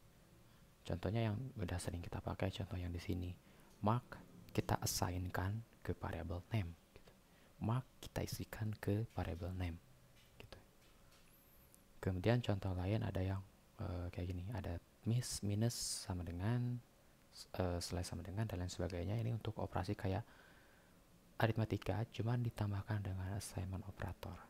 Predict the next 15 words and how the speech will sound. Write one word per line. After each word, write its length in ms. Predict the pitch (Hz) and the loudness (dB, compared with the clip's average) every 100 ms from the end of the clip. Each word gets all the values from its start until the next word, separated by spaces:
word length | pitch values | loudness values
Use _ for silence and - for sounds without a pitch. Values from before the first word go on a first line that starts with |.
| - - - - - - - - | -20 -20 -20 -20 -20 -20 -20 -12
Kita 160 | - 95 | -4 -4
akan 240 | - 92 | -2 -4
coba 480 | 87 87 92 107 113 | -4 -6 0 0 2
yang 240 | 107 95 95 92 - - - - - - - | 2 0 -2 -6 -10 -18 -20 -20 -20 -20 -4
minus 240 | 98 92 92 | 0 0 0
sama 240 | - 92 | 0 -2
dengan 560 | 90 87 - 120 123 120 117 - - - - - - - - - - - - - - - - - | -2 -4 0 2 2 0 -4 -12 -20 -20 -20 -20 -20 -20 -20 -20 -20 -20 -20 -20 -20 -20 -20 -2
itu, 480 | 117 - 95 95 120 - | -2 -2 -4 0 -2 -4
kita 560 | - 117 - - 131 127 | 0 0 0 0 4 4
bisa 480 | 113 110 - - 110 | 4 4 4 2 4
langsung 560 | 104 98 98 - 101 | 2 0 -2 0 0
ceknya 400 | 104 - 92 110 | 0 -2 0 0
di 160 | 107 98 | 0 -2
dalam 260 | 92 90 92 | -2 -2 -2
method 320 | 92 - 92 | -4 -4 -6